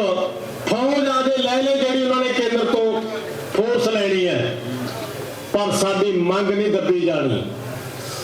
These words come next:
ਸਾਡੀ ਆਵਾਜ਼ ਨਹੀਂ ਦੱਬੀ ਜਾਣੀ। ਡੱਲੇਵਾਲ ਸਾਹਿਬ ਨੇ ਜੋ ਗੱਲ ਚੌਂਤੀ ਦਿਨਾਂ ਦੇ ਵਿੱਚ ਲੋਕਾਂ ਨੂੰ ਸਮਝਾਉਣੀ ਸੀ, ਦੱਸਣੀ ਸੀ, ਉਹ ਦੱਸਤੀ ਹੈ।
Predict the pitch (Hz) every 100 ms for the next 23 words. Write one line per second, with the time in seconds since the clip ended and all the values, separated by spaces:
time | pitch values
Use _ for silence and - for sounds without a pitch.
0 | - - 220 233 254 226 226 240 247 262
1 | 226 190 233 233 220 220 196 - - -
2 | - - - - - 165 190 262 269 269
3 | 262 240 240 240 247 247 196 226 262 247
4 | 247 247 196 - - - - - - -
5 | 254 262 262 277 262 254 254 262 254 262
6 | 247 240 262 254 262 233 254 247 226 254
7 | 233 254 208 226 226 254 254 208 247 202
8 | - - - - - 240 370 196 233 240
9 | 240 - 294 285 262 202 -